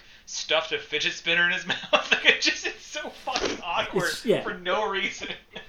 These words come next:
Speaker 2: It just looks like somebody glued a bunch of plastic together and was like, "Here, put this in your mouth."
Speaker 1: It's, it's not an upgrade either, either for the, for the audience or in the narrative, like, canon of the Blade universe. Like, it, it, it helps no one that they changed that. I don't know what,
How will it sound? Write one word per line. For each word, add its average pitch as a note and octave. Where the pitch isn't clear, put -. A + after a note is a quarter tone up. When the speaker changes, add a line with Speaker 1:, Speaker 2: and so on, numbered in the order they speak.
Speaker 2:
It G#3
just B3+
looks C#4
like C4
somebody G#3+
glued D3
a C#3+
bunch C3
of B2
plastic A#2+
together B2+
and B2+
was A#2+
like, A#2
"Here, C#3+
put C#3+
this -
in D3
your B2
mouth." C3+
Speaker 1:
It's, -
it's G#3+
not A3+
an A3
upgrade D#3+
either, G3+
either A3
for A3
the, A3
for G3
the G#3+
audience F#3+
or G#3
in G3
the F#3
narrative, D#3+
like, C#3+
canon D3
of D3
the D3
Blade C#3+
universe. -
Like, G#3
it, -
it, G#3+
it G#3
helps A#3
no F#3
one D#3
that D3+
they D3+
changed C#3
that. A2+
I D3
don't G3
know E3
what, C#3+